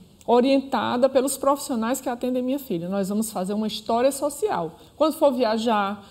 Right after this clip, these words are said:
quanto tempo vai ficar fora? Quem é que vai estar lá? Como é que vão voltar? O tempo do carro na viagem, se vão parar, se não vão parar, né? A roupa que vai trocar, que horas que vai dormir, porque o quarto é outro, o lugar é outro.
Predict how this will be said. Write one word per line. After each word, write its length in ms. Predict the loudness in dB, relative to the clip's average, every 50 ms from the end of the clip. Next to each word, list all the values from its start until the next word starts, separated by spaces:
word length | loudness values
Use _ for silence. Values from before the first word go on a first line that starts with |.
| -8 0
quanto 260 | 0 0 0 2 0
tempo 200 | 0 0 2 2
vai 100 | 0 -2
ficar 220 | -2 -2 -4 -4
fora? 540 | -4 -4 -2 2 2 4 4 2 2 0 -6 -10 -18 -20 -20 -20 -20 -20 -20 _ 0
Quem 260 | 2 2 4 4 2
é 80 | 0
que 100 | 0 0
vai 160 | 2 2 2 2
estar 280 | 0 2 4 4 4 4
lá? 460 | 4 2 2 0 0 -4 -8 -10 -4 2
Como 200 | 2 4 4 4
é 120 | 0 0
que 80 | 0 2
vão 180 | 2 2 2
voltar? 680 | 2 2 0 0 0 -2 -2 -2 -2 -2 -4 -8 -12 -8 -8
O 80 | -8
tempo 380 | -6 0 0 0 2 2 2 2
do 120 | 2 2
carro 380 | 0 2 0 2 2 0 -2 -2
na 140 | -2 -2 -2
viagem, 680 | 0 2 2 2 2 0 -2 -2 -2 -4 -6 -6 -8 -10 -16 -16
se 180 | -6 2 2 2
vão 220 | 4 4 2 0 2
parar, 520 | 2 0 2 2 0 0 -2 -2 -6 -8
se 140 | -4 -2 -2
não 160 | 0 0 0
vão 180 | 0 0 -2 -2
parar, 400 | -2 -2 -2 -2 -4 -4 -6 -8 -12 -18 -20 -20 -12 -6
né? 220 | -4 -2 -2 -2 -4 -8 -10 -2
A 80 | -2 0
roupa 400 | 2 6 8 8 8 6 4 -2
que 100 | -4 0
vai 160 | 0 0 2
trocar, 680 | 2 0 -2 -2 -2 -2 -2 0 -2 -2 -4 -10 -14 -6
que 120 | 2 2 4
horas 240 | 4 4 0 0 -2
que 80 | -2
vai 180 | 0 2 2 0
dormir, 460 | 0 0 0 2 2 2 2 0 -2
porque 200 | -4 -6 -4 -2
o 100 | -2 -2
quarto 400 | 0 2 2 2 2 2 -2 -2
é 80 | 0 2
outro, 420 | 4 4 4 4 2 0 -4 -6
o 80 | -4 -2
lugar 340 | -2 -2 0 0 0 0 0
é 80 | 0
outro. 460 | 0 0 0 -2 -2 -4 -8 -10 -14